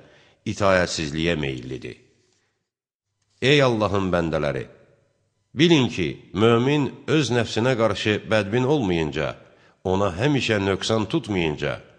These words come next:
və ondan yerinə yetirdiyindən daha artıq tələb etməyincə, gecəni səhər etməz və səhərini axşama çatdırmaz.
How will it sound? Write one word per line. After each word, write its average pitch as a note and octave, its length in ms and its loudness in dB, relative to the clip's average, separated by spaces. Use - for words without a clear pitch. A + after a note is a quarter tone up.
və F#2 80 2
ondan G2+ 480 0
yerinə G2 320 -2
yetirdiyindən F#2+ 920 0
daha A2+ 300 2
artıq G2 320 -2
tələb G2 320 0
etməyincə, E2 640 0
gecəni F2+ 400 2
səhər F#2 400 0
etməz E2 460 -2
və D2+ 180 -2
səhərini E2+ 540 0
axşama E2+ 440 -4
çatdırmaz. D2 760 -6